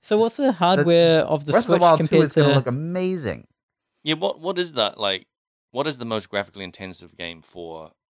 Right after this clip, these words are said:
Speaker 3: a Switch?
Speaker 2: Uh,
Speaker 1: It's gotta
Speaker 2: you
Speaker 1: be
Speaker 2: know, I,
Speaker 1: Doom, right?
Speaker 2: I don't.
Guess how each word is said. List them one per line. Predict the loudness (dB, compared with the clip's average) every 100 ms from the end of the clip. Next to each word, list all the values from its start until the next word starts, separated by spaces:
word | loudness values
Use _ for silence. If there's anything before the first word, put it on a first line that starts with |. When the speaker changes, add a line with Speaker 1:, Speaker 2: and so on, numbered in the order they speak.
| _
Speaker 3:
a | -20
Switch? | -16 -16 -16 _ _ -6
Speaker 2:
Uh, | 0 2 4 4 2
Speaker 1:
It's | -4 -4
gotta | 0
Speaker 2:
you | 0
Speaker 1:
be |
Speaker 2:
know, | 2
I, | 2
Speaker 1:
Doom, | 2 0
right? | -2 -2
Speaker 2:
I | -2 -2
don't. | -6